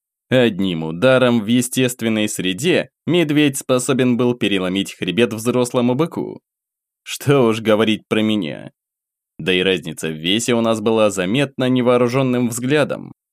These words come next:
Всё-таки я был несколько изящней, что ли. Мы одновременно сделали шаг навстречу друг другу, а после двинулись по кругу в разные стороны. Нас разделяло чуть больше пяти метров.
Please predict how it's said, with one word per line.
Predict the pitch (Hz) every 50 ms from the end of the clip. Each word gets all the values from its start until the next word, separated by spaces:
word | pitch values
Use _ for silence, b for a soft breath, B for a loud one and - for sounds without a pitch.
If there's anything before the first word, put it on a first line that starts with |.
| _ _ -
Всё-таки | - - 202 180 170 165 139 - 139
я | 135 131
был | 117 127 123 123
несколько | 127 127 127 123 - - 127 120 123 127
изящней, | 127 - - 185 165 139 147 135 104 87 - - - 80 76 64 50 50 -
что | - - - - - 95 104
ли. | 98 92 90 80 - - _ _ _ _ _ _ _ _ _ _ _ _ _ _ _ _ _ _ _ _ _ _ _ -
Мы | - 90 95 95
одновременно | 90 82 78 87 87 82 92 95 104 120 131 123 127 123
сделали | 120 120 131 143 139 139 135 131 135
шаг | 135 - 160 143 143
навстречу | - 139 135 135 - - - 107 101 98 - 90 82
друг | 85 90 90 90 95 104
другу, | 123 143 151 139 127 139 143 131 131 - _ _ _ _ -
а | 107 139 170
после | - 180 175 180 175 - 175 170 165
двинулись | 143 139 143 143 143 139 139 139 135
по | - 143 135
кругу | 135 135 131 127 120 135
в | 127 117
разные | 98 95 92 87 95 107 110 117
стороны. | 120 - 151 147 131 95 69 62 58 50 50 - _ _ _ _ _ _ _ _ _ _
Нас | - 90 87 87 87 - -
разделяло | 90 90 87 82 90 90 82 104 123 127 123 123 123
чуть | 120 - 123 113
больше | 104 101 120 117 113 - 113
пяти | 92 101 90 - 87
метров. | 85 104 123 120 - - 62 - - _